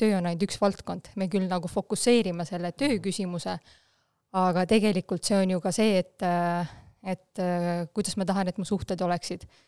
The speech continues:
kuidas ma tahan oma va-, vabat aega veeta, mis üldse graafiku järgi ma tahan elada, kas see, mida ühiskond pakub üheksast viieni töö või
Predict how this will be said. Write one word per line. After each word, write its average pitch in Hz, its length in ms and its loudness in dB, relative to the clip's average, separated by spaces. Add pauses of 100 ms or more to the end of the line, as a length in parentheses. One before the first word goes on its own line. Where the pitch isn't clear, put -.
kuidas 180 240 -6
ma 190 80 2
tahan 185 240 4
oma 180 160 6
va-, 190 320 4
vabat 202 320 2
aega 185 320 2
veeta, 175 400 -2 (800)
mis 208 160 2
üldse 202 240 0
graafiku 220 400 2
järgi 185 240 4
ma 180 80 0
tahan 185 240 0
elada, 185 320 2
kas - 240 -4
see, 202 140 2
mida 185 180 2
ühiskond 202 400 2
pakub 190 320 0
üheksast 196 400 0
viieni 185 320 2
töö 190 320 2
või 190 80 0